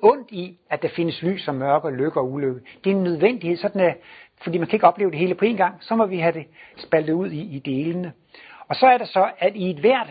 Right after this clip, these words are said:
kredsløb, så, øhm, så er der jo to yderpunkter. Vi har nat og dag, sommer og vinter, ikke sandt? Så Martinus siger altså, alt går i kredsløb, og i hvert kredsløb er der to,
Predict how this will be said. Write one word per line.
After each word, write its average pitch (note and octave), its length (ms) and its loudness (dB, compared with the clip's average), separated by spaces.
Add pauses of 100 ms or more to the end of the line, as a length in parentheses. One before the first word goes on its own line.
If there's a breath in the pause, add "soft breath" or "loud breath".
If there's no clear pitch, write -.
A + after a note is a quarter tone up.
kredsløb, - 680 -8 (400 soft breath)
så, G#3+ 220 4 (420)
øhm, B2+ 260 -12 (360)
så - 120 -4
er F#3 100 4
der A3 120 6
jo D#3 160 -4
to A3 320 -2
yderpunkter. C3+ 600 0
Vi C3 100 -12
har D#3+ 240 0
nat D3 420 0
og - 200 -8
dag, D3+ 300 -2 (100)
sommer D3+ 440 0
og B2+ 220 -2
vinter, C#3 280 -6
ikke A#2+ 160 -10
sandt? - 340 -12 (200 loud breath)
Så - 120 -4
Martinus G#3 380 2
siger G#3+ 260 6
altså, - 160 -2 (100)
alt C4 260 4 (300)
går C3+ 120 -2
i B2+ 60 -6
kredsløb, G3+ 600 -2 (120)
og D3 80 -4
i - 20 0
hvert A3 200 2
kredsløb F3+ 360 -4
er E3 60 4
der D#3 80 -2
to, G#3+ 380 -4